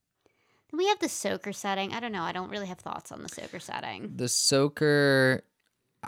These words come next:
Speaker 2: I'm not <laughs> really sure what that even is.
Speaker 1: I know, right?
Speaker 2: It, it looks sudsy. And then lastly, the cone, which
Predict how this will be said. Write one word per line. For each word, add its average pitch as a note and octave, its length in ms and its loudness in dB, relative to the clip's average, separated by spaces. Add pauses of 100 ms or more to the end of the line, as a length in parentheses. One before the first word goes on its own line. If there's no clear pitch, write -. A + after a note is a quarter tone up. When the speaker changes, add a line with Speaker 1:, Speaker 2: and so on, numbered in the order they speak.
Speaker 2:
I'm A2+ 160 -4
not B2+ 220 0
<laughs> D3 120 0
really B2+ 120 -2
sure A#2+ 280 -2
what A2 160 -6
that A2 160 -8
even A#2 300 -8
is. A#2+ 440 -6
Speaker 1:
I - 80 -10
know, - 140 -10
right? F#3+ 380 -2
Speaker 2:
It, A#2 240 4 (120)
it A2+ 60 4
looks B2+ 500 2
sudsy. G2+ 760 0 (640)
And G#2 260 2
then A2 580 6
lastly, B2 640 4
the G2 200 2
cone, G#2 840 0 (440)
which B2 160 2